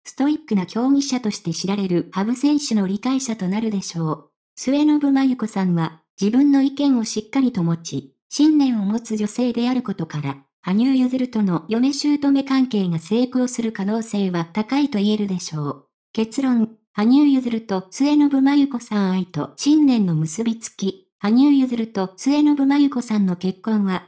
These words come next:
日本国内外で大きな話題となりました。末延さんの多彩さと、羽生選手の母親との関係が、この結婚に大きな影響を与えたことは明らかです。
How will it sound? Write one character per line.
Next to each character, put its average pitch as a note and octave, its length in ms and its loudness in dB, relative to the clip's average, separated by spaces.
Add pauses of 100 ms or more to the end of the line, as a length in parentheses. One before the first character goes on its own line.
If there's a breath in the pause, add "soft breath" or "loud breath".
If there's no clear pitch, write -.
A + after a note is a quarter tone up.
(220)
日 G3+ 80 2
本 B3+ 220 2
国 B3 320 -2
内 C4 160 2
外 G#3+ 240 0
で E3 200 -2
大 C#4+ 200 2
き C#4+ 120 -2
な F#3+ 140 0
話 F3 120 -6
題 A#3+ 220 -4
と A#3+ 120 -4
な A3 100 0
り G#3+ 140 0
ま G#3+ 100 0
し - 140 -14
た。 - 140 -8 (360)
末 B3+ 200 -2
延 C#4 300 2
さ C4 200 0
ん B3+ 80 4
の A#3 100 0
多 A3+ 140 -6
彩 B3 220 -2
さ A#3 180 -6
と、 F#3+ 320 -8 (160)
羽 G#3 240 -2
生 C#4 260 0
選 - 0 -
手 C4+ 160 -6
の G3 100 2
母 G#3 340 -4
親 C4 140 0
と C4 120 -2
の G3+ 140 0
関 A3+ 240 -4
係 A3 260 -2
が、 F#3 220 -2 (240)
こ G3 120 -2
の A#3+ 140 0
結 C4+ 240 -2
婚 A#3+ 280 0
に G#3 220 -2
大 C#4 180 2
き C#4 140 -4
な F#3 120 2
影 G#3 220 0
響 C4 220 0
を A#3+ 60 0
与 A3 180 -4
え A#3 120 -2
た A#3 120 -10
こ A3 140 -10
と F#3+ 100 -4
は E3 220 -2 (180)
明 A#3 80 -4
ら A3+ 100 -2
か G3 120 -4
で E3+ 140 -4
す。 - 280 -18